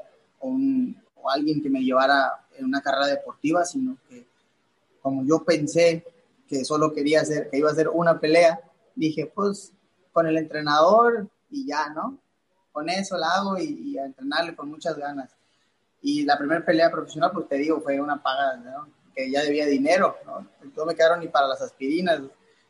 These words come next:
de los, de los chingazos. Entonces, eh, recapitulando un poco, pues, obviamente, tú eres el boxeador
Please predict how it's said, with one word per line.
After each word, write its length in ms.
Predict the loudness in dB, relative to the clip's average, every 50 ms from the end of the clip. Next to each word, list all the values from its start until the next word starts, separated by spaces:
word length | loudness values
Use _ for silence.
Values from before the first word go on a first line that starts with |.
| _ _
de 140 | _ -8 -6
los, 340 | -6 -6 -6 -8 -14 -20 _
de 80 | -16
los 160 | -16 -16 -14 _
chingazos. 680 | -6 -4 -2 0 2 2 2 2 0 -6 -10 -12 _ _ _ _ _ _ _ _ _ _ _ _ _ _
Entonces, 680 | -4 0 2 4 4 6 6 6 6 6 4 0 -6 -12 -8 -4
eh, 440 | -2 0 0 0 -2 -4 -6 -10 -12 _ _ _ _ _ _ _ _ _ _ _ _ _ _ _ _ _ _ _ _ _ _ _ -20 -20 _ _ _ _ _ _ _ _ _ _ _ _ _ _ _ _ _ _ _
recapitulando 560 | -10 -4 -2 -2 -2 0 0 2 2 2 2
un 40 | 2
poco, 240 | 2 2 2 0 -2
pues, 160 | -2 -4 -4 -2
obviamente, 720 | 0 2 2 2 2 0 -2 -4 -4 -4 -4 -6 -8 -14 _ _ -20 -20 _ _ _ _ _ _
tú 100 | 2 4
eres 320 | 4 4 2 0 -4 -8 -6 -4
el 100 | -2 -2
boxeador 720 | -2 -2 0 0 2 2 4 4 4 4 4 2 -2 -8